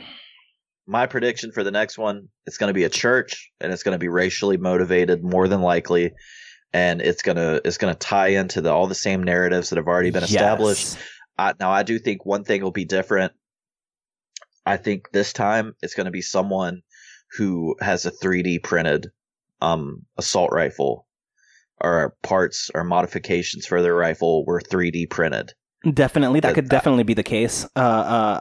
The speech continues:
Speaker 2: I do think the surrender is gonna be probably one of the main attractions that, I, especially I'll focus on if it does happen again, is if they surrender exactly the same way that they just kinda
Speaker 1: Yeah.
Speaker 2: did this incident, drove away, parked somewhere, called the cops on themselves, and just waited.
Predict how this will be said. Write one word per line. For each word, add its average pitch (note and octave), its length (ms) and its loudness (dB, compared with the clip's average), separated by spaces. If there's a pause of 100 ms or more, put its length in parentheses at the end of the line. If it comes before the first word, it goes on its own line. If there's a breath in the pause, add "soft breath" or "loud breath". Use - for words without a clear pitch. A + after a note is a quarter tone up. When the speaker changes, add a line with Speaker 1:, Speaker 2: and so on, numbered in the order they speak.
Speaker 2:
I C3 180 0
do C#3 320 8
think C3 560 4
the C3 280 6
surrender A#2 600 4
is B2+ 160 2
gonna A#2+ 200 4
be A2 120 0
probably A#2+ 520 2
one A2 180 4
of A2 60 0
the A2+ 80 4
main G2+ 580 2
attractions G2+ 920 -2
that, F#2+ 260 0
I, G#2 120 -2
especially A#2 540 0
I'll G#2 140 2
focus F#2 360 -2
on F2 120 -2
if E2 100 -6
it F#2+ 80 -4
does F2 140 -2
happen F2+ 240 -2
again, F#2 200 -4 (440 loud breath)
is G#2+ 140 0
if G2+ 160 0
they G#2 160 0
surrender G2+ 440 2
exactly F#2+ 380 -2
the F#2 80 0
same F#2 200 -2
way G#2 220 0 (500)
that G#2+ 120 -2
they F#2 120 0
just F2+ 260 -2
kinda F2+ 220 -2
Speaker 1:
Yeah. F#2 100 2
Speaker 2:
did G#2 80 0
this G2+ 180 0
incident, A2+ 420 0
drove G#2+ 340 2
away, A2 280 2
parked - 380 -2
somewhere, A2+ 260 2
called G#2+ 220 0
the A2+ 40 -4
cops - 300 -2
on A2+ 80 2
themselves, G#2 380 0
and F#2 100 -4
just E2+ 160 -4
waited. G2+ 320 0